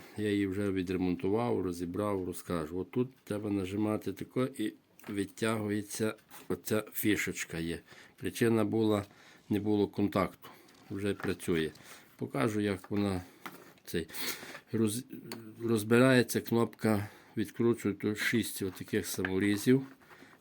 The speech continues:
і отако легенько піднімаємо, не загубити прокла-, ті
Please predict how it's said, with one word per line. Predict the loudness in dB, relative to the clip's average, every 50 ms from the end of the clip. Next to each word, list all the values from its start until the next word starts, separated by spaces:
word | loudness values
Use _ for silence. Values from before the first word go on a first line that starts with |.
| _ _ -6
і | -4 -2 -2 -4 -6 -10 _ _ _ _ _ _ _ _ _ _ _
отако | -8 -8 -6 -6 -10 -8 -6 -4 -4 -4 -6 -8 _ _ _ -6
легенько | -4 -2 0 0 0 -2 -4 -6 -10
піднімаємо, | -8 -6 -6 -4 -2 0 2 2 2 2 2 0 0 -2 -2 -2
не | -2 -2
загубити | -4 -4 -6 -8 -6 -6 -6 -6 -6 -8 -10
прокла-, | -10 -10 -10 -12 -10 -8 -6 -4 -4 -4 -4 -6 -6
ті | -2 0 0 0